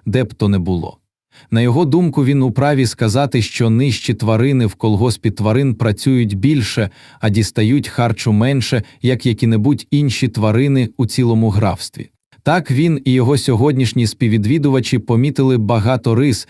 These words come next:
що їх наміряються негайно завести на своїх хуторах. «Він хоче закінчити ці завваги», — казав він, новим підкресленням дружніх почувань, що існують і повинні існувати між колгоспом тварин та його сусідами.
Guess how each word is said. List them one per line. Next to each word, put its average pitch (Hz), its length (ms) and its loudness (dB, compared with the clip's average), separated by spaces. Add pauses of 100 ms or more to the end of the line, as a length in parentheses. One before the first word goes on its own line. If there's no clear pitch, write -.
(100)
що - 200 -4
їх 131 260 0
наміряються 120 680 0
негайно 113 560 0
завести 104 520 -2
на 113 100 2
своїх 98 400 -2
хуторах. 90 680 -6 (460)
«Він 135 220 0
хоче 156 380 0
закінчити 123 600 0
ці 123 200 0
завваги», — 101 680 0 (160)
казав 101 340 0
він, 131 260 0 (340)
новим 123 360 2
підкресленням 120 840 0
дружніх 113 420 2
почувань, 113 600 0
що - 220 -4
існують 131 640 0 (120)
і 147 80 0
повинні 135 520 0
існувати 117 600 0
між 113 220 0
колгоспом 110 640 0
тварин 113 520 0 (140)
та 139 100 0
його 123 260 2
сусідами. 101 640 -4